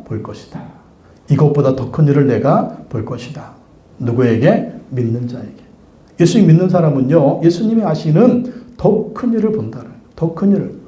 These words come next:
우리가 신앙생활하면서, 기도하면서, 예수님 믿으면서, 어, 기도 응답도 경험하고 주님의 은혜를 경험했지 않습니까? 여러분은 그것보다 더 큰 일을 볼 것입니다. 지금까지 경험했던 하나님의 은혜, 지금까지 경험했던 기도 응답보다 더 큰 주님의 기적을 경험하게 될 거예요.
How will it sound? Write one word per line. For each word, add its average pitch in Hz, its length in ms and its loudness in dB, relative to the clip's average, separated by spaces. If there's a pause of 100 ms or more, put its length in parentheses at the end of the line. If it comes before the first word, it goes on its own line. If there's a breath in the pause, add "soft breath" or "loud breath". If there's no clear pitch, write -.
(300 loud breath)
우리가 202 380 6
신앙생활하면서, 190 920 0
기도하면서, 170 580 2
예수님 170 300 0
믿으면서, 165 540 0 (220 loud breath)
어, 156 120 -4
기도 170 260 4
응답도 160 400 2
경험하고 156 500 4
주님의 165 300 0
은혜를 156 220 0
경험했지 165 420 2
않습니까? 143 800 -2 (560)
여러분은 175 340 6
그것보다 147 460 -2
더 123 160 -10
큰 147 160 -2
일을 131 160 -2
볼 104 120 -10
것입니다. - 380 -20 (1200)
지금까지 196 680 4
경험했던 175 540 2
하나님의 185 520 2
은혜, 123 200 -4 (280 loud breath)
지금까지 214 640 2
경험했던 180 540 2
기도 170 240 2
응답보다 165 580 2
더 190 200 2
큰 226 200 4
주님의 196 400 4
기적을 185 640 2
경험하게 156 460 2
될 117 200 -8
거예요. 113 280 -12